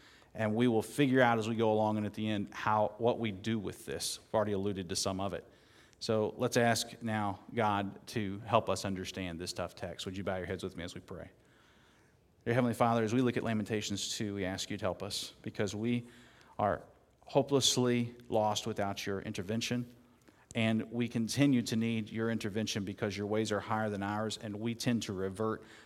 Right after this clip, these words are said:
back to the sins of the flesh, even in our way of thinking. Help us with what we can know, and help us to be comfortable with that which we can't quite know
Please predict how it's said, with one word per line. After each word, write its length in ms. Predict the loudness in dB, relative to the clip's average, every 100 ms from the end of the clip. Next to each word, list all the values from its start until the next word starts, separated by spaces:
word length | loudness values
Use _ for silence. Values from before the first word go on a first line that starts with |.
| -4
back 240 | -2 -2 -2
to 60 |
the 100 | -4
sins 280 | -2 0 0
of 60 | -2
the 80 | -6
flesh, 420 | -2 -2 -2 -4
even 240 | -2 0
in 80 | 0
our 80 | 0
way 160 | 0
of 80 | 0
thinking. 400 | -2 -2 -2 -8 -14 -20 -20 -20 -20 -2
Help 200 | 4 4
us 140 | 4 2
with 160 | 2
what 140 | 2 2
we 100 | 0
can 240 | 2 4
know, 340 | 6 6 6 2 -10 -20 -20 -20 -20 -4
and 140 | 2
help 220 | 4 4 4
us 100 | 2
to 80 | 0
be 80 |
comfortable 400 | 0 2 2 0
with 120 | -2 2
that 180 | 0
which 180 | 0 -4
we 80 | -6
can't 300 | -2 -2 -4
quite 420 | -4 2 2 2
know 400 | 0 0 0 -2